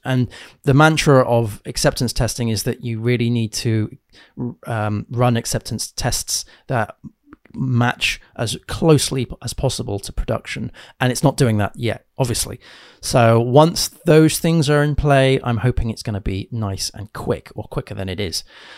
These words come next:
Um, I'll be showing all of this off on the streams as well. Okay,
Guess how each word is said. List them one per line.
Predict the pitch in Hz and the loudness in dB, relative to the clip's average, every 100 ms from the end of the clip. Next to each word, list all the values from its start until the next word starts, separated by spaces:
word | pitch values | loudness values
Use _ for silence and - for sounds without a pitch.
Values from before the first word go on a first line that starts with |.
| - | -8
Um, | - 135 147 | 0 2 4
I'll | 151 | 4
be | 156 | 4
showing | - 190 165 | 4 4 6
all | 135 131 | 6 8
of | 120 | 6
this | 117 - | 4 4
off | 113 98 - - - | 0 0 -8 -10 -6
on | 104 | -4
the | 92 | -4
streams | - - 110 90 80 - - | -4 -2 -4 -4 -8 -12 -10
as | 95 90 | -10 -8
well. | 110 95 90 _ _ _ _ _ _ _ _ _ _ _ - 151 | -6 -6 -6 _ _ _ _ _ _ _ _ _ _ _ -6 -2
Okay, | 139 131 | 2 2